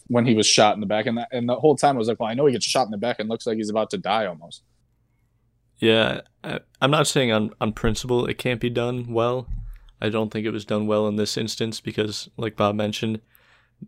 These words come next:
Speaker 2: the scene that you start the movie with is the scene that happens with maybe ten minutes left. So it's basically the very end of the movie.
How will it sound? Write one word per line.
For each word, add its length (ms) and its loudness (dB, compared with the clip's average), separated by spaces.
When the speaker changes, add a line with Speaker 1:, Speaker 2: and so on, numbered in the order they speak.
Speaker 2:
the 120 4
scene 520 0
that 140 0
you 120 -2
start 280 0
the 60 -6
movie 240 2
with 240 -2
is 580 0
the 160 -10
scene 240 0
that 120 0
happens 360 0
with 180 -2
maybe 200 2
ten 240 0
minutes 300 0
left. 360 -2
So 200 0
it's 100 -2
basically 420 2
the 100 2
very 300 4
end 140 4
of 60 0
the 60 -2
movie. 460 0